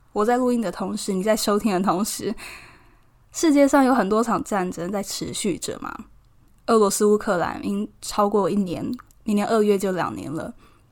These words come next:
以色列、巴勒斯坦，上个月初我看到他们新闻开战的那一刻，其实真的有一种“Oh my god，这个世界疯了”的感觉。所以，<laughs> 老实说，也不免担心起台湾。台湾现在应该就是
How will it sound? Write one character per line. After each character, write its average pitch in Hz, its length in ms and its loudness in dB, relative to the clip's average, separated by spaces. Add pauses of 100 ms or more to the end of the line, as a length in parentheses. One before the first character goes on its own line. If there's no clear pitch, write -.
(240)
以 240 140 4
色 294 180 2
列、 262 140 6
巴 233 180 2
勒 240 140 2
斯 226 180 -4
坦， 220 400 -6 (380)
上 339 180 6
个 277 60 8
月 294 180 4
初 269 240 0
我 202 320 0 (280)
看 302 340 4
到 269 240 4
他 240 80 0
们 269 100 4
新 262 300 0
闻 202 160 0
开 247 240 0
战 240 160 2
的 202 80 -4
那 208 160 -4
一 196 60 -4
刻， 233 180 -4
其 240 180 -4
实 269 120 -4
真 349 180 2
的 370 60 4
有 233 160 4
一 294 40 2
种 285 140 2 (1400)
“Oh 269 100 0
my 285 60 4
god， 320 320 4
这 302 80 0
个 330 60 0
世 330 160 -2
界 311 100 0
疯 311 380 4
了” 269 100 4
的 202 80 -4
感 175 320 -6
觉。 175 460 -8 (480)
所 - 160 -2
以， 226 240 -2 (240)
<laughs> 254 260 -2
老 240 160 2
实 240 120 -2
说， 311 120 0
也 254 80 -4
不 294 140 2
免 269 180 0
担 247 240 2
心 254 180 0
起 285 200 -2
台 185 260 -4
湾。 202 180 2
台 233 120 -2
湾 240 120 0
现 277 140 2
在 262 100 0
应 254 80 -4
该 247 140 -2
就 254 80 -2
是 247 220 -2